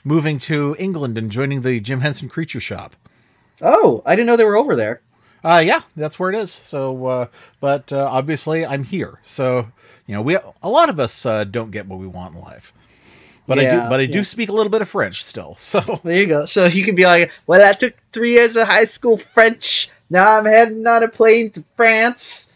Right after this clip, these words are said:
Speaker 2: Gonna chat with all the lovely mademoiselles." <laughs> This one, co-, uh, that's a song by the Four Postmen on Doctor
Speaker 1: Okay.
Speaker 2: Demento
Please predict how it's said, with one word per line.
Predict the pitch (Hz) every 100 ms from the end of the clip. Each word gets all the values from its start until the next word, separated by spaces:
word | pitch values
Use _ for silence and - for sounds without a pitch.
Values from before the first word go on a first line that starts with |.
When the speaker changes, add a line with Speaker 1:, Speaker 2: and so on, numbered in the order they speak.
| _ _
Speaker 2:
Gonna | 190 196 208
chat | 202 - 233 -
with | 214 -
all | 226
the | 226
lovely | 226 226 226 220
mademoiselles." | 220 226 220 226 220 220 214 220 226 226 233 226 - - _ _
<laughs> | 220 170 - -
This | 196 - -
one, | 240 233 240 -
co-, | - 226 214 202 - - - -
uh, | 165 165
that's | 175
a | -
song | - 233 160
by | 123
the | 131
Four | - 165
Postmen | - 180 190 - 107 104 _ -
on | 139
Doctor | 143 143 196
Speaker 1:
Okay. | 165 160
Speaker 2:
Demento | 175 170 123 107